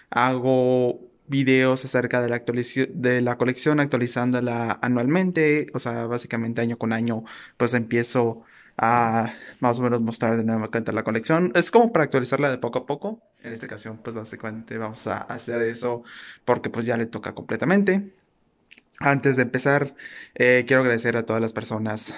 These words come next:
que han sido parte de lo que sería este logro. Sé que a lo mejor mucha gente dirá, "Eh, es que no es mucho, o sea, no es mucho, muchos canales tienen mil", y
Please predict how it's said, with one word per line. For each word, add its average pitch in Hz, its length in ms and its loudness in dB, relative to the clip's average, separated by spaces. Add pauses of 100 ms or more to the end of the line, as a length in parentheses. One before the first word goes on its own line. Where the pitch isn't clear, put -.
(120)
que 113 80 -2
han 113 100 0
sido 117 240 -2
parte 110 880 -2
de 117 440 0
lo 117 100 -4
que 113 100 -8
sería 117 180 -6
este 123 180 -4
logro. 160 380 2 (260)
Sé 196 160 4
que 214 80 6
a - 20 4
lo 208 60 4
mejor 180 160 4
mucha 185 240 0
gente 180 180 -2
dirá, 135 480 2
"Eh, 320 240 0
es 311 80 0
que 311 100 0
no 311 120 4
es 294 40 -4
mucho, 190 380 0
o 123 60 -2
sea, 120 420 -2 (320)
no 220 140 0
es 254 100 4
mucho, 175 880 2
muchos 180 400 -2
canales 165 360 0
tienen 202 280 2
mil", 156 300 0
y 131 100 -2